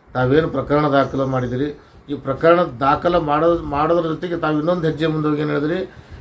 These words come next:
ಅಂಥದ್ದೇನಾದ್ರೂ ಕಂಡು ಬಂದ್ರೆ ಸ್ಥಳೀಯ ಪೊಲೀಸ್ ಠಾಣೆಯಲ್ಲಿ ದೂರು ದಾಖಲಿಸಿ ಅಂತಕ್ಕಂಥ ವಿಚಾರ ಸಹಿತ ಹೇಳಿದಿರಿ. ಆದ್ರೆ ಮಾನ್ಯ ಸಚಿವರಲ್ಲಿ ಲಕ್ಷ್ಮೀ ಹೆಬ್ಬಾಳ್ಕರ್ ಮೇಡಮ್ ಅವರಲ್ಲಿ ಕೇಳ್ಕೊಳ್ಳೋದೇನೆಂದ್ರೆ, ನಮ್ಮ ವಿಶೇಷ ಚೇತನರಲ್ಲಿ ಆ ಥರ,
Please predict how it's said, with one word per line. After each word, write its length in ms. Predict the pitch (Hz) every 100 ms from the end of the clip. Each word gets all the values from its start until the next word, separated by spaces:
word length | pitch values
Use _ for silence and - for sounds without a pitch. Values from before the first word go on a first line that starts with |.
| -
ಅಂಥದ್ದೇನಾದ್ರೂ 720 | 123 139 180 175 170 170 165
ಕಂಡು 260 | - 156 156
ಬಂದ್ರೆ 360 | 151 151 175
ಸ್ಥಳೀಯ 380 | 185 - 147 175
ಪೊಲೀಸ್ 400 | 175 151 156 165 - - -
ಠಾಣೆಯಲ್ಲಿ 640 | 151 147 147 147 170 208 - - - 127
ದೂರು 260 | 170 196
ದಾಖಲಿಸಿ 500 | 170 165 160 156 -
ಅಂತಕ್ಕಂಥ 420 | 151 135 139 143 -
ವಿಚಾರ 340 | 151 135 147 147
ಸಹಿತ 160 | 165 180
ಹೇಳಿದಿರಿ. 320 | 160 143 117 - - - - - - -
ಆದ್ರೆ 460 | 143 160 151 127 - - - 107
ಮಾನ್ಯ 440 | 117 135 151 156 131 - - -
ಸಚಿವರಲ್ಲಿ 600 | 127 165 165 156 131 107 - - -
ಲಕ್ಷ್ಮೀ 360 | 117 127 - 170
ಹೆಬ್ಬಾಳ್ಕರ್ 580 | 151 131 147 143 143 135
ಮೇಡಮ್ 240 | 135 135
ಅವರಲ್ಲಿ 380 | 135 131 120 113 - -
ಕೇಳ್ಕೊಳ್ಳೋದೇನೆಂದ್ರೆ, 880 | - 127 135 139 131 123 123 156 - - _ -
ನಮ್ಮ 240 | 120 143
ವಿಶೇಷ 500 | 151 131 131 165 165
ಚೇತನರಲ್ಲಿ 800 | 151 143 139 143 139 139 160 143 - - - - -
ಆ 180 | - 143
ಥರ, 180 | - 180